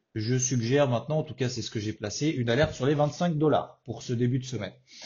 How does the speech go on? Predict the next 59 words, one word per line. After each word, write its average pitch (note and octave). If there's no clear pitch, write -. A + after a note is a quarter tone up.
Euh, G#2
enfin, G2
en -
tout -
cas, A2+
pour, F2+
oui, G#2
au G#2
moins B2+
pour C3
ce A#2
début G#2
de -
semaine, C#3
si B2
on A2
devait G2+
repasser A2
au-dessus A2+
des A2
vingt-cinq G#2
dollars, A#2
bah, F#2
ce -
serait -
déjà G#2
un F#2+
premier A2
signal G#2
positif G2+
que G2
cette F#2
grosse G2
zone G#2+
support -
qu'on G2
surveille G#2+
et F#2
que -
vous G2+
avez G2+
dans G2+
le F#2+
carnet F2
de F2+
bord A2
tient G#2
bien. A#2
À C3
l'inverse, C3
vous A2
avez A2
donc G2+
des A2
tendances A2
qui -
sont G#2
très G#2+
fortes -